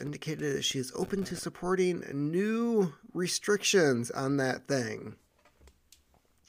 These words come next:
Well, I mean, that's, that's quite the turn. Perhaps you shouldn't be, uh, pissing these people off on the internet.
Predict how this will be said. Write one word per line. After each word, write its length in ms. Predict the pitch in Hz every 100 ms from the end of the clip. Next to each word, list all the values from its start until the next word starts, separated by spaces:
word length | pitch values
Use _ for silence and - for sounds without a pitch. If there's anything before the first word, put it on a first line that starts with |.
| - _ _ _ _ -
Well, 540 | - 87 117 101 - - -
I 60 | -
mean, 280 | - - - - - _
that's, 400 | - 147 143 -
that's 240 | - 131 -
quite 520 | - - - - -
the 80 | -
turn. 840 | - 202 247 269 294 285 214 143 _ - - _ -
Perhaps 400 | 160 196 226 226
you 80 | 190
shouldn't 380 | - 208 196
be, 240 | 180 190 185
uh, 460 | 175 170 156 151 131 -
pissing 340 | 180 175 170 160
these 140 | 143
people 280 | 151 - 143
off 200 | 143 143
on 140 | 131
the 120 | 131
internet. 520 | 147 131 123 107 101